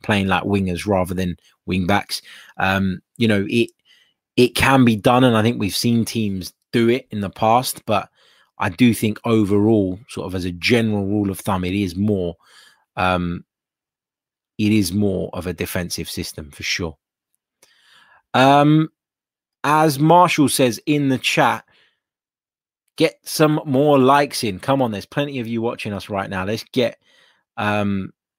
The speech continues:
let's get those likes up. Are we on our target of a hundred yet? Let me have a quick check in. Um, it would be my luck that when I wanna check in, my phone takes ages to load. Oh, we're on ninety-four.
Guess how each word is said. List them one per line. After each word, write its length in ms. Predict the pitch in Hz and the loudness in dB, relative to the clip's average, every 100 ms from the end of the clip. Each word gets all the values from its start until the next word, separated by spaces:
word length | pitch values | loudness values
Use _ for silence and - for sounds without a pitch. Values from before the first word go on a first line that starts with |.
| _ _ - | _ _ -6
let's 160 | 117 - | -4 -2
get 180 | 123 | 0
those 200 | 110 98 | 0 0
likes 300 | 110 101 - | 0 0 -2
up. 140 | 104 - | -2 0
Are 80 | 110 | 2
we 220 | 120 127 | 2 2
on 200 | 120 113 | 0 2
our 140 | 104 | 0
target 420 | - 117 110 95 | 0 0 0 0
of 160 | 98 101 | -6 -4
a 80 | 95 | -4
hundred 460 | - 107 98 85 | -2 -2 -2 -4
yet? 220 | 95 87 - _ - _ - | -4 -6 -8 _ -20 _ -2
Let 160 | 107 | 0
me 140 | 107 101 | 2 0
have 220 | 95 92 | -2 -4
a 80 | 95 | -4
quick 280 | - 107 - | -4 -4 -2
check 320 | 107 98 101 | -2 -2 -4
in. 240 | 95 90 _ _ _ _ - | -4 -6 _ _ _ _ -12
Um, 640 | 92 92 95 92 92 98 _ | -6 -4 -4 -4 -6 -8 _
it 220 | _ - | _ -8
would 120 | 92 | -6
be 80 | 92 | -2
my 180 | 87 87 | -2 0
luck 220 | 90 - | -2 -4
that 160 | 92 98 | -8 -6
when 140 | 90 | -2
I 20 | |
wanna 180 | 92 131 | 2 2
check 240 | - 92 | 0 -2
in, 80 | 95 | -2
my 100 | 85 | -2
phone 200 | - 92 | -2 -2
takes 220 | 87 - | -2 -4
ages 260 | 87 85 85 | -4 -4 -6
to 100 | 87 | -2
load. 200 | 90 90 | 0 2
Oh, 100 | 87 | 4
we're 160 | 107 156 | 6 6
on 140 | 151 | 8
ninety-four. 800 | 151 151 - 131 - 131 120 | 6 4 -2 -4 -2 2 2